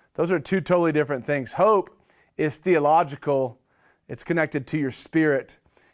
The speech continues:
It's a belief in your heart. Optimism is psychological. It's a thought in your head. It's a thought in your head. Optimism is great. I love optimism.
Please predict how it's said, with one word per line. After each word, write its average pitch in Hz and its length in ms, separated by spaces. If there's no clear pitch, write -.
It's 151 160
a 147 40
belief 147 380
in 156 80
your 131 120
heart. - 520
Optimism 170 640
is 131 100
psychological. 156 1160
It's 123 120
a 135 60
thought 143 260
in 147 60
your 131 100
head. 123 380
It's 135 160
a 127 60
thought 147 180
in 143 80
your 127 80
head. 120 240
Optimism 180 600
is 135 120
great. 139 420
I 127 80
love 165 360
optimism. 135 720